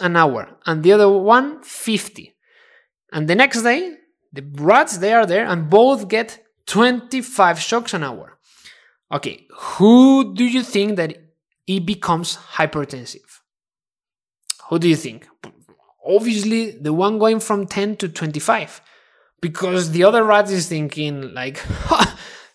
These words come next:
twen-, twenty-five piece of cheese, no problem at all. I can handle that 'cause I was having fifty shocks an hour, and now it's twenty-five. So this is,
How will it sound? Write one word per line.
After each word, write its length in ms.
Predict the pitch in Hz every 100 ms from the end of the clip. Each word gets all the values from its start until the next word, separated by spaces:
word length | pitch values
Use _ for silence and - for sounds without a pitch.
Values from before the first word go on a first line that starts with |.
| -
twen-, 360 | 190 247 240 -
twenty-five 1160 | 240 277 277 - - 202 156 - 220 156 - -
piece 260 | 254 247 -
of 260 | 233 233 -
cheese, 300 | - 139 143
no 180 | 151 196
problem 500 | 196 196 208 220 196
at 120 | 139
all. 140 | 123 127
I 120 | 160
can 260 | 180 190
handle 460 | 175 - 196 214 233
that 220 | 247 262
'cause 140 | 170 156
I 100 | 160
was 180 | 160
having 260 | 156 143 135
fifty 840 | - - 220 233 - - 254 247 - - -
shocks 560 | - - 226 254 254 - -
an 160 | 180
hour, 300 | 214 247 269
and 240 | 269 185 190
now 120 | 214
it's 220 | 214 -
twenty-five. 580 | - 196 180 156 123 123
So 140 | 143
this 280 | 139 190 202
is, 300 | 220 214 -